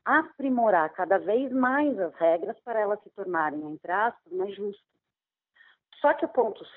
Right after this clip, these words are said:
cego não tá aí. O ponto cego está no por que diabos a gente precisa pensar na academia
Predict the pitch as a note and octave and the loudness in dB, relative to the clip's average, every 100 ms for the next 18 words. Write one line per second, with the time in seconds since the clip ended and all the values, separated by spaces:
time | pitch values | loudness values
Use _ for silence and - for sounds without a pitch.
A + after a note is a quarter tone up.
0 | - G#3 B3 D4 - B3 _ _ _ F#3 | -2 4 4 4 -2 -16 _ _ _ -8
1 | G#3+ - D3+ A#3+ F3 A#2 _ _ _ _ | -8 -2 0 0 -4 -10 _ _ _ _
2 | _ _ E3+ - G3 F#3+ F#3 - G#3 F#3+ | _ _ -20 -8 -6 -6 -12 -4 4 4
3 | G3+ A3 A3+ _ G3+ G3+ G#3+ E3+ D#3+ _ | 4 0 -8 _ 0 0 2 0 -2 _
4 | _ _ _ _ _ - - F#4+ F#4 A3+ | _ _ _ _ _ -20 -18 -12 -6 2
5 | F#3 D#3 D#3 D#3+ A#3 - - _ _ _ | 4 4 0 -4 -10 -12 -20 _ _ _
6 | _ _ F3 D#3+ F3+ - - F3+ _ B3 | _ _ -18 -8 -8 -10 -20 -20 _ -4
7 | C#4 C#4 A3+ G#3 F#3+ E3+ E3 F3 D#3+ D#3+ | -4 -4 -12 -10 -6 -4 -2 -2 -2 0
8 | E3+ A#3+ A3+ D3 | 2 2 2 -2